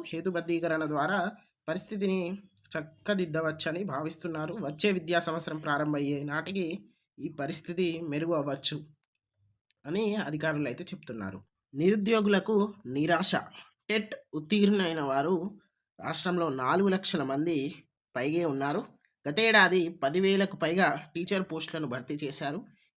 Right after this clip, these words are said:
ఈ ఏడాది కూడా డిఎస్సి ఉంటుందని నిరుద్యోగులు భావించారు. టీచర్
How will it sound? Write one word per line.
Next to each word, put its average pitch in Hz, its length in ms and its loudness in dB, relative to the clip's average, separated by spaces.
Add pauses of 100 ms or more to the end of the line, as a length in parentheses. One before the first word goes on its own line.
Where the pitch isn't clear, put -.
ఈ 170 120 2
ఏడాది 196 380 4
కూడా 185 240 4 (220)
డిఎస్సి 208 480 4 (540)
ఉంటుందని 175 560 2 (300)
నిరుద్యోగులు 165 580 0 (160)
భావించారు. 160 540 -4 (580)
టీచర్ 202 380 0